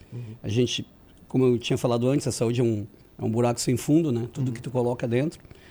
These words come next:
Speaker 2: se tu colocasse todo o recurso da prefeitura, que Cocó do Sul hoje tem dez milhões na, na saúde, não seria sufici-, o suficiente. Então,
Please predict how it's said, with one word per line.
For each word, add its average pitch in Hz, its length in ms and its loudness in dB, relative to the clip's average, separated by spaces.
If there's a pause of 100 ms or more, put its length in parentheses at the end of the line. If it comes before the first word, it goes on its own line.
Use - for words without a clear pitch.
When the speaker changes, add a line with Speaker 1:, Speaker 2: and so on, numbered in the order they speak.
Speaker 2:
se - 80 -20
tu - 80 -14
colocasse 151 400 2
todo 185 160 2
o - 20 2
recurso 170 400 2
da 135 60 -2
prefeitura, 123 640 -4 (400)
que - 80 -20
Cocó 123 320 -2
do 113 80 -6
Sul 135 180 -2
hoje 120 160 -2
tem 120 160 0
dez 131 220 2
milhões 135 340 2
na, 117 260 -2
na 117 140 -4
saúde, 143 480 -2 (320)
não 123 140 2
seria 127 300 0
sufici-, - 460 -8
o 110 80 -6
suficiente. - 720 -2
Então, 120 420 -2